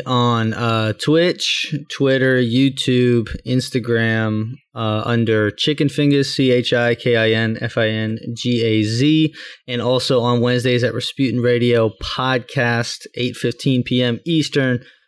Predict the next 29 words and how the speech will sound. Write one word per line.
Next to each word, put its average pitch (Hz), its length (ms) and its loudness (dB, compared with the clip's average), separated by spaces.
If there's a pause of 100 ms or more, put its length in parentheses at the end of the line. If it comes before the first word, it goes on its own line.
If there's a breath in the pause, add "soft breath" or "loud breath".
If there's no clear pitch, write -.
(160)
We 143 80 -4
have 143 120 2
a 143 40 2
lot 139 240 2
of 135 60 -2
fun. 135 360 0
We 147 100 4
have 147 140 2
a 135 60 0
different 127 400 -2
take 120 280 -2
on 113 200 0
Destiny, 117 680 2 (100)
uh, 107 460 -2
and 110 200 -2
it's, 104 240 -6
it's 120 240 -2
just 143 160 -8
almost 139 340 0
like, 120 260 0
"Hey, 143 160 2
grab 131 280 0
a 123 80 0
beer 123 320 2
and 113 120 2
let's 110 180 -2
hang 110 200 0
out." 107 280 -4
So, 101 280 -2